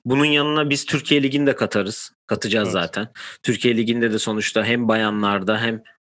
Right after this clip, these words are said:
Speaker 1: pardon, hem kadınlarda hem erkeklerde çok iyi oyuncular var ve lig mücadelesi de çok iyi ilerliyor. Paskat'ta onları da bulabileceksiniz. E, yani istersen,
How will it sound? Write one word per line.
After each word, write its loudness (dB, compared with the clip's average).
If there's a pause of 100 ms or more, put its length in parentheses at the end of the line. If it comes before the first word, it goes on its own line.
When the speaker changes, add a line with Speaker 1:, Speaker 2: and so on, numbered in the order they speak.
Speaker 1:
pardon, 0
hem 0
kadınlarda 0
hem 0
erkeklerde 0 (280)
çok 0
iyi 4
oyuncular 2
var -2 (120)
ve 2
lig 0
mücadelesi 2
de 0
çok -2
iyi 2
ilerliyor. 0 (340)
Paskat'ta 0
onları 0
da 4
bulabileceksiniz. 2 (400)
E, 2 (1200)
yani 2
istersen, -2